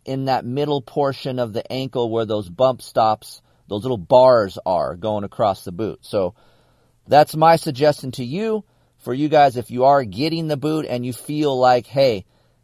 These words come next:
it doesn't, I need a little bit more flex," that's what you can do.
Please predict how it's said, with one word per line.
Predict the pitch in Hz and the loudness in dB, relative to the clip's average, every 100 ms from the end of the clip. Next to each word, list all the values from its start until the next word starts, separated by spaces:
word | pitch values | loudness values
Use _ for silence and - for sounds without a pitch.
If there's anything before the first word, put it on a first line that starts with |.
| _ _ | _ _
it | 95 101 82 | -8 -8 -6
doesn't, | 117 120 131 135 131 - _ _ _ _ _ _ _ - | 0 2 2 -2 -6 -10 _ _ _ _ _ _ _ -10
I | 104 | -8
need | 120 127 | -4 -2
a | 117 | 0
little | 120 110 | 0 -2
bit | 117 | -4
more | 107 98 | -6 -8
flex," | - 127 151 - - | -2 2 2 0 -12
that's | 95 139 151 - | -2 2 2 0
what | 135 131 - | -6 -8 -6
you | 135 | -8
can | 117 127 107 | -8 -8 -8
do. | 110 127 98 | -4 -4 -4